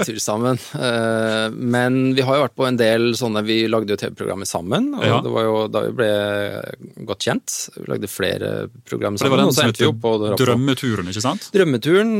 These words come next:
Speaker 1: var i to sesonger, eh, og det var jo fantastiske turer,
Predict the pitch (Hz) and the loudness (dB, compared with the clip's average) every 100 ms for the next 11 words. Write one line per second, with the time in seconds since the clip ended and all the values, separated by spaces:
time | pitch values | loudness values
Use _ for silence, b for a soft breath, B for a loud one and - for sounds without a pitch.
0 | 185 175 170 - 147 - 143 156 233 240 | 0 -2 -2 -4 -6 -4 -2 -2 -2 -2
1 | 226 170 165 160 156 156 151 147 151 160 | -4 -2 -2 0 0 -2 -4 -4 -6 -8
2 | - - 156 185 127 - 135 117 - - | -12 -4 0 2 2 0 -10 -10 -10 -8
3 | 107 104 104 87 98 | -8 -6 -6 -4 -4